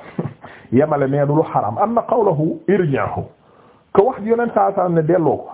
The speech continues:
dalilun ala sihha, day wane ne kon mooy la ñenn ñi doon wax fee Imaam Ahmad ne mbir mi wér na, may gi wér na, mais par force da koy delloo, parce que lu wérul woon duñ leen ko delloo ko.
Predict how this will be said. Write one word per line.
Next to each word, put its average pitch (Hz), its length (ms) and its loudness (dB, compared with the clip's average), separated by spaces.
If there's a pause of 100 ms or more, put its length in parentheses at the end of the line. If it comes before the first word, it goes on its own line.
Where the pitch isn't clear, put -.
dalilun 170 460 0
ala 135 280 0
sihha, 123 260 -6
day 123 100 2
wane 110 240 0
ne 113 140 0
kon 120 140 0 (120)
mooy 135 240 2
la 139 80 2
ñenn 165 220 2
ñi 143 140 2
doon 123 160 2
wax 107 180 -4
fee - 180 -4
Imaam 147 220 2
Ahmad 135 280 -2 (480)
ne 170 160 4
mbir 226 220 4
mi 220 120 0
wér 220 200 2
na, 104 120 -2 (380)
may 175 240 2
gi 170 100 2
wér 180 180 4
na, 143 100 0
mais 143 220 2 (120)
par - 180 0 (200)
force - 260 -2
da - 80 0
koy 135 180 2
delloo, 90 300 -2 (580)
parce 226 240 0
que 226 60 0
lu 262 160 4
wérul 311 200 0
woon 208 200 2
duñ 185 140 0
leen 180 160 0
ko 143 120 0
delloo 107 320 -2
ko. - 100 -12